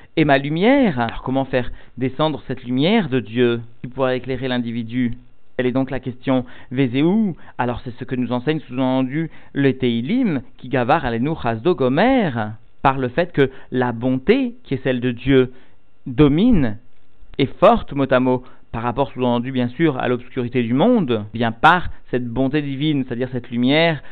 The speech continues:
que Dieu donnera des sentiments d'amour et de crainte de Dieu, qui, qui est un chesed, qui est une bonté de Dieu sous-entendu. Eh bien c'est par cela que s'accomplit ce verset de Micha qui achève Vechocher, moi je réside dans l'obscurité,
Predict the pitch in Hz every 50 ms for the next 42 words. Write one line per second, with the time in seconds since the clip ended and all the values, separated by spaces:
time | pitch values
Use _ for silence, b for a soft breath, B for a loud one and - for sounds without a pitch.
0 | B - - 127 113 123 131 127 127 131 120 127 139 139 127 117 - 131 123 -
1 | 127 131 127 123 123 127 135 135 123 127 120 120 - 131 123 127 123 117 123 135
2 | 131 131 - 127 127 - - - 143 135 - 139 131 131 - - 127 123 - 175
3 | 214 214 151 123 B B B B - - 143 - 139 143 135 127 120 127 131 131
4 | 127 - 190 226 254 226 165 127 b b b b - - 120 120 131 131 117 113
5 | 117 160 220 247 233 - - 131 131 131 127 123 120 110 113 120 117 113 117 -
6 | - 127 127 135 135 131 - 123 - 123 117 - 127 117 131 127 208 196 B B
7 | B B - 139 123 - 127 117 - 127 123 117 127 143 156 180 190 180 B B
8 | B B - - - - - 139 131 127 131 135 135 131 120 - 143 135 127 120
9 | 113 131 135 135 - - 147 143 127 123 117 120 117 113 - - 170 196 196 -
10 | - 135 131 120 120 117 - 165 170 147 117 127 123 - 127 117 - 175 190 202
11 | - B B B B B - 135 139 139 127 127 120 123 143 165 151 135 127 120
12 | 113 - 131 127 123 117 - 185 220 240